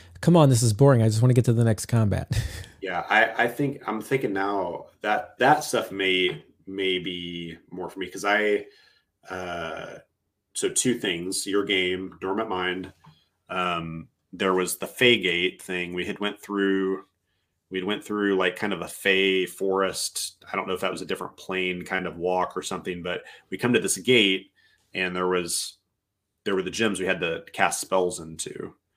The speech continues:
Speaker 1: Mm-hmm.
Speaker 2: And I did, like, a, I had, like, a piece of paper. I'm, like, inductively studying this thing to try to figure out, you know, like, what, uh,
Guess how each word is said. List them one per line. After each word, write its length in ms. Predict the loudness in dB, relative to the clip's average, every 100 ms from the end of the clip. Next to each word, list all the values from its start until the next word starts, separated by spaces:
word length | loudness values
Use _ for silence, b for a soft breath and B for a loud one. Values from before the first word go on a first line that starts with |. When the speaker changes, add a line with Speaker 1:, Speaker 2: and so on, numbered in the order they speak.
| _ _
Speaker 1:
Mm-hmm. 280 | 0 2 0 -2 _ -2
Speaker 2:
And 100 | 4
I 80 | 6
did, 140 | 6
like, 240 | 6 4 2
a, 360 | 0 -2 -6 -2
I 100 | 4
had, 100 | 6 4
like, 120 | -2
a 40 |
piece 220 | -4 -4 -2
of 60 | 2
paper. 320 | 2 2 -2
I'm, 100 | -2
like, 340 | -4 -6 -12 -20 _ _ _ _ _ _ _ _ _
inductively 680 | -8 2 4 4 2 2 -2
studying 600 | 0 2 2 2 0 -2
this 180 | -4 -2
thing 240 | 0 0
to 60 | 0
try 140 | 0
to 80 | 0
figure 300 | -2 -2 2
out, 240 | 4 4
you 80 | 2
know, 160 | 0 2
like, 220 | 0 0
what, 280 | 0 2 2
uh, 340 | 2 4 4